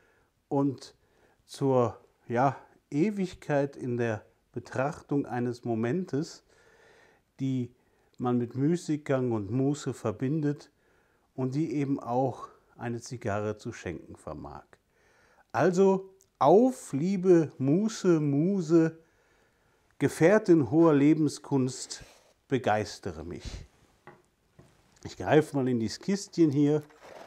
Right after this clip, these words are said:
sehr schön aufgemacht, hervorragend verarbeitet, und der aufmerksame Betrachter wird den ikonischen Schriftzug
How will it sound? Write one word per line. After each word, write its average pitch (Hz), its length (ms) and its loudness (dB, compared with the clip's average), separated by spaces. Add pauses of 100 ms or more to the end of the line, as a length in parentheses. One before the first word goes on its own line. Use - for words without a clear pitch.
(300)
sehr 127 220 -6
schön 107 260 -8
aufgemacht, 139 1000 -2 (320)
hervorragend 113 680 0
verarbeitet, 151 960 0 (840)
und 120 420 -2 (280)
der 101 340 -4 (640)
aufmerksame 135 840 2
Betrachter 135 800 0 (720)
wird 131 360 -4
den 104 280 -2 (280)
ikonischen 143 680 -2
Schriftzug - 880 -4